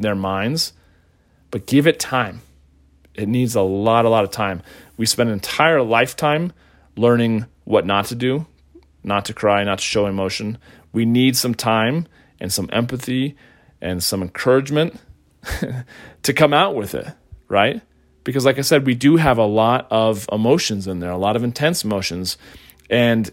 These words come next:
it's, it's really hard to verbalize, and they're very difficult to develop. I just remember being there, you know, across the table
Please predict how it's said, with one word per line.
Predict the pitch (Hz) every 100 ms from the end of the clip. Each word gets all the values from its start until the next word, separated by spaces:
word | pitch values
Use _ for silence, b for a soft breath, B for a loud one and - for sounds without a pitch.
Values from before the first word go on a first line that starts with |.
| -
it's, | 110 - - - b b b b b b b b b b b -
it's | 139
really | 135 160
hard | 170 143 156
to | 156
verbalize, | 123 147 185 123 87 71 - - -
and | - 123
they're | 120
very | 101 87 127 147
difficult | 131 127 123 - 120 -
to | 107
develop. | 107 92 123 151
I | 82
just | 87 -
remember | 113 117 131 123
being | 98 117 147 131
there, | 104 101 98 110 - _ _
you | 110
know, | 101 95 -
across | - - 127 131 139
the | 101
table | 120 127 123 110 104